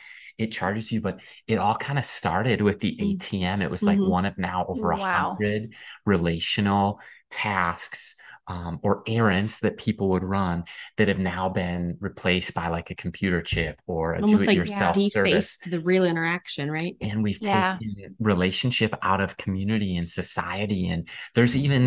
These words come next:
Speaker 2: Mm-hmm.
Speaker 1: sociologists that have studied the effect of the A T M.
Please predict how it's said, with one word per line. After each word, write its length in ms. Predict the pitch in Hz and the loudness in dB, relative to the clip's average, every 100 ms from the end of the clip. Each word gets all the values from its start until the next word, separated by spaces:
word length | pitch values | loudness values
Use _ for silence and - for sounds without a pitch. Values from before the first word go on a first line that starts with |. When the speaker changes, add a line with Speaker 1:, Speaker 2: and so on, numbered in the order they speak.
| 120 | 4
Speaker 2:
Mm-hmm. 80 | - | -2
Speaker 1:
sociologists 880 | - 113 - 110 82 101 110 110 - | -2 0 0 -2 0 0 0 -2 -2
that 100 | 110 | -2
have 140 | 95 | 0
studied 720 | - - - 90 107 90 87 | 0 -2 -2 0 0 -2 -2
the 300 | 90 90 90 - - - _ - | -2 0 -2 -6 -20 -20 _ -20
effect 400 | - - - - | -8 -4 -4 -4
of 120 | 92 | -4
the 140 | - - | -4 -6
A 120 | 85 | -10
T 260 | - 90 78 | -8 -6 -4
M. 180 | - | -6